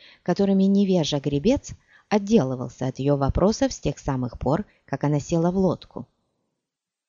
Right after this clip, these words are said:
"Осторожней!" процедила она, с трудом сохраняя спокойствие. "От такой бурной гребли можно и заболеть!" На этот раз крепыш поднял загорелое, темное,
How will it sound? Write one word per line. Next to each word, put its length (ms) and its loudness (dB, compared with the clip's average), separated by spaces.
"Осторожней!" 920 2
процедила 600 -2
она, 200 0
с 80 -6
трудом 380 -2
сохраняя 520 -4
спокойствие. 800 -4
"От 220 -2
такой 360 6
бурной 440 6
гребли 640 2
можно 400 4
и 60 6
заболеть!" 640 0
На 80 4
этот 280 4
раз 220 6
крепыш 600 2
поднял 540 0
загорелое, 760 -2
темное, 760 0